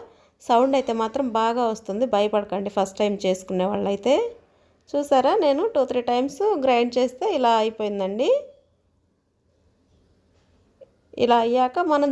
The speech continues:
దీంట్లోకి నెక్స్ట్ వెల్లుల్లి, ఒక చిన్న వెల్లుల్లి గడ్డను తీసుకున్నామంటే అవి ఇట్లా విడతీయకుండా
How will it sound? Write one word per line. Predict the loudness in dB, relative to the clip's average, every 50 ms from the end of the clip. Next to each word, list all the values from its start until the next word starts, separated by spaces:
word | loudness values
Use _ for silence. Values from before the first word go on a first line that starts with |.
| 0
దీంట్లోకి | 0 0 0 -2 0 0 0 0 0 0 -2
నెక్స్ట్ | -2 -2 -2 -6 -10 _ -4
వెల్లుల్లి, | 0 2 2 2 2 0 -2 0 0 0 -2 -4 -6 -12 _ _ -8
ఒక | -8 -8
చిన్న | -6 -4 -4 -2 0 2
వెల్లుల్లి | 2 2 0 0 0 2 2
గడ్డను | 2 0 0 -2 -4 -4
తీసుకున్నామంటే | -4 -4 -4 -4 -6 -10 -6 -4 -2 -2 -2 -2 -4 -4 -2 0 0 0 0 -2 -6 -12 -20 _ _ _ _ _ _ _ _ _ _ _ _ -6
అవి | -2 0 2 2 2 2 2 0 -2 -6 -8
ఇట్లా | -4 -2 0 0
విడతీయకుండా | 2 2 0 0 0 -2 -2 -2 -2 -2 -2 -2 0 0 0